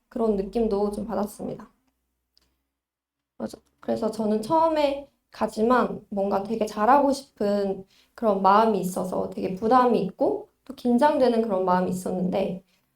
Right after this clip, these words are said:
어, 나중에는 아, 그냥 오히려 처음이니까 뭔가 잘하려고 하지 않고 좀 직접 보고 와서 잘 배우고 와야겠다. 잘못하면 혼도 나고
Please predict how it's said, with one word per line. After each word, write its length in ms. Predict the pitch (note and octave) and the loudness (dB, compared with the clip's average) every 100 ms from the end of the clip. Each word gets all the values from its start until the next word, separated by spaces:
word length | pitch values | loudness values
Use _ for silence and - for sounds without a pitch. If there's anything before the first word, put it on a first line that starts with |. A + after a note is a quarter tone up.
| _ | _
어, 120 | - - | -14 -2
나중에는 720 | G3 G3+ A#3 A3+ A3 G#3+ A3 | 0 2 2 2 2 0 -4
아, 140 | G#3+ | -6
그냥 260 | - A3 G3+ | -2 -2 2
오히려 200 | G#3 A3+ | 2 0
처음이니까 840 | A3+ E4 F4+ D#4 A#3+ - A#3+ A3+ - - _ _ _ _ | 0 0 2 0 -4 -2 -2 -2 -6 -20 _ _ _ _
뭔가 160 | A3+ G#3 | -4 -4
잘하려고 560 | - C4 C4+ C4+ B3 | 0 4 6 6 6
하지 280 | B3 C#4+ C#4+ | 4 2 0
않고 580 | G3+ E3+ - C4 A3 F#3 - _ _ _ _ | 0 -2 -4 -2 -2 -4 -14 _ _ _ _
좀 300 | G#3 G#3 G#3 | -4 -4 -4
직접 440 | B3+ - C4+ C#4 | -8 0 0 0
보고 220 | G#3+ A3 | -2 2
와서 520 | F#3+ F3 F#3 C4 G4+ - | 4 4 2 -2 -2 -12
잘 340 | _ G#3+ G3+ G3+ | _ 0 0 2
배우고 300 | A#3 C#4 G3+ | 4 4 4
와야겠다. 640 | F3+ F3 F3 - F#3 F#3 _ _ _ _ _ | 4 2 -2 -6 -12 -12 _ _ _ _ _
잘못하면 520 | A3+ B3+ B3+ C4 C4 | 0 0 0 0 0
혼도 280 | D#4+ F4 D#4 | 0 0 0
나고 720 | F#3+ F3 F#3+ G3 G3 F#3 | 2 0 0 0 0 -2